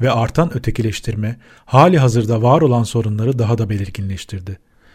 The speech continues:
Bazı örnekler sıralayacak olursak, ülkemize ikamet eden geçici koruma altındaki Suriyeliler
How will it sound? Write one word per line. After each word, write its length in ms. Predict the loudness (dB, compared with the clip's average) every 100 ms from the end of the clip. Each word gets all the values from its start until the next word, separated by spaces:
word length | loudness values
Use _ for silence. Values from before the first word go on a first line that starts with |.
| _ _ -2
Bazı 380 | 6 8 8 8
örnekler 420 | 8 6 2 0
sıralayacak 600 | 0 0 2 2 2 -2
olursak, 520 | -2 -6 -6 -8 -8 -20 _ _ -4
ülkemize 540 | -2 2 2 4 4
ikamet 440 | 4 4 2 2
eden 280 | 0 0 -2
geçici 400 | -2 -2 -2 -4
koruma 360 | 0 2 2 2
altındaki 440 | 0 -2 -4 -6
Suriyeliler 720 | -2 2 4 4 2 0 -4